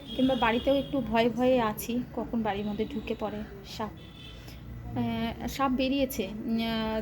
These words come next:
তোমার, আহ, সেই শ্রাবণ মাস থেকে বাড়িতে পুজো করা হয়, তবু কিন্তু, উম, সাপ বেরিয়েছে বাড়িতে, ঢুকে পড়েছিল। তো যাই হোক, বাড়িতে পুজো করা হয়, মা মনসাকে বলেছি, "মা গো, তুমি রক্ষা করো।"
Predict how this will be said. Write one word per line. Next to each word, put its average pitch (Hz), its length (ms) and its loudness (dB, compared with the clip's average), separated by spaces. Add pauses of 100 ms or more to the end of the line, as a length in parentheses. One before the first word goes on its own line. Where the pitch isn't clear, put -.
তোমার, 226 340 -2
আহ, 220 680 -6
সেই - 220 -4
শ্রাবণ 226 420 0
মাস 247 220 4
থেকে 254 220 -4
বাড়িতে 247 280 0
পুজো 294 240 -4
করা 262 200 0
হয়, 226 180 0 (420)
তবু 254 180 2
কিন্তু, 285 460 2 (220)
উম, 214 240 0
সাপ 220 340 -4
বেরিয়েছে 233 420 0
বাড়িতে, 214 440 -2 (1400)
ঢুকে 226 240 0
পড়েছিল। 220 460 -2 (840)
তো 254 100 2
যাই 247 240 2
হোক, 247 160 4
বাড়িতে 240 520 4 (220)
পুজো 240 200 -2
করা 233 160 0
হয়, 226 180 0
মা 220 160 0
মনসাকে 220 420 -6
বলেছি, 220 380 -2
"মা 220 180 0
গো, 240 80 -2
তুমি 226 200 -2
রক্ষা 233 320 -4
করো।" 240 260 -4